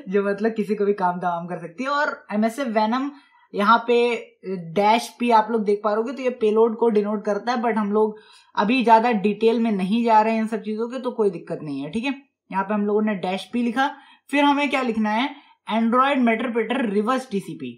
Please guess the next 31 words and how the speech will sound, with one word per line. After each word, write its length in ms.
ठीक 120
है। 160
ध्यान 300
रखिए 260
Android 560
slash 600
Meterpreter 640
Reverse 420
टीसीपी। 380
तो 60
यहाँ 140
पे 100
हम 140
लोग 200
लिख 160
लेते 280
हैं 160
Android, 600
देख 220
सकते 280
हो 60
आप 200
लोग, 140
आप 200
लोग 140
भी 80
मेरे 220
साथ 320
साथ 220
करते 300
चलो। 280